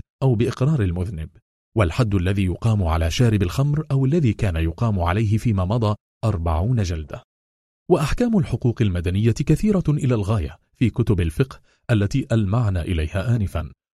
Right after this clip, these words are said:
وما نذكره عن حقوق التملك والميراث إلى آخره يكفي لتنور أقسامها المهمة. ليس في القرآن غير الإجمال لحق التملك، ولكن المفسرين أحسنوا ترتيبه، وبالغ العرب في احترام حق التملك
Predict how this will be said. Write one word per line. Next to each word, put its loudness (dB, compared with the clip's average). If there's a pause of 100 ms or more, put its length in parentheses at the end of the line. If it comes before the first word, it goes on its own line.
وما 6
نذكره 0
عن -2
حقوق -2
التملك -2
والميراث -2
إلى 0
آخره -4 (420)
يكفي 2
لتنور 2
أقسامها -2
المهمة. -4 (560)
ليس 4
في 2
القرآن 0
غير 2
الإجمال 0
لحق -4
التملك، -4 (380)
ولكن 0
المفسرين 0
أحسنوا -2
ترتيبه، 0 (800)
وبالغ 4
العرب 0
في -2
احترام 0
حق -4
التملك 0